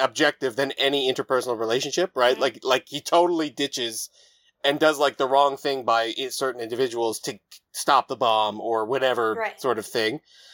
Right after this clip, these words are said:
Speaker 1: And so, like, it is really just this depiction of this man, like, living day to day and probably kind of has a horrible life and, like, you know, drinks because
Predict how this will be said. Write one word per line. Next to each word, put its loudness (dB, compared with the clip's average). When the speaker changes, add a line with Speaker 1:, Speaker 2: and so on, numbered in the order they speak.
Speaker 1:
And 2
so, 2
like, 2
it -4
is 0
really 2
just -4
this -8
depiction -4
of -2
this -4
man, 0
like, 0
living 0
day 2
to -2
day -2
and 2
probably 4
kind -2
of -8
has 0
a -4
horrible -2
life 0
and, 0
like, 0
you 0
know, 4
drinks 0
because -2